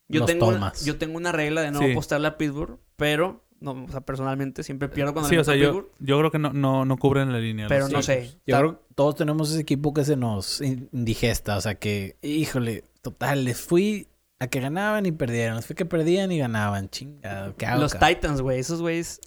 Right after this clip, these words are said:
Speaker 1: son unos
Speaker 2: <laughs> Sí.
Speaker 1: castres, cabrón. Son unos castres. Siempre, te lo juro, pasa lo contrario, güey.
Speaker 2: De hecho,
Speaker 3: Métele
Speaker 2: hablando
Speaker 3: esta
Speaker 2: de
Speaker 3: semana a los, a los Titans, por
Speaker 2: hablando
Speaker 3: favor.
Speaker 2: de, vamos a eso.
Speaker 1: Ok.
Speaker 2: Titans <laughs>
Speaker 3: En Denver.
Speaker 2: visitando a
Speaker 1: Mile High.
Speaker 2: en la altura.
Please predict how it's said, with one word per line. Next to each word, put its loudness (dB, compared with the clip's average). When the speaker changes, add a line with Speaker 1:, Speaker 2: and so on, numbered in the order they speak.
Speaker 1:
son 8
unos 4
Speaker 2:
<laughs> -
Sí. -16
Speaker 1:
castres, 2
cabrón. -18
Son 0
unos -2
castres. 0
Siempre, 0
te 4
lo 4
juro, 2
pasa 0
lo 2
contrario, -4
güey. -20
Speaker 2:
De 2
hecho, 0
Speaker 3:
Métele 2
Speaker 2:
hablando 4
Speaker 3:
esta 8
Speaker 2:
de 8
Speaker 3:
semana 6
a 6
los, 2
a 2
los 2
Titans, 2
por 0
Speaker 2:
hablando 4
Speaker 3:
favor. 6
Speaker 2:
de, 6
vamos 2
a 4
eso. 0
Speaker 1:
Ok. -14
Speaker 2:
Titans 2
<laughs> 2
Speaker 3:
En 0
Denver. 6
Speaker 2:
visitando 4
a 2
Speaker 1:
Mile 6
High. 0
Speaker 2:
en 0
la 2
altura. -2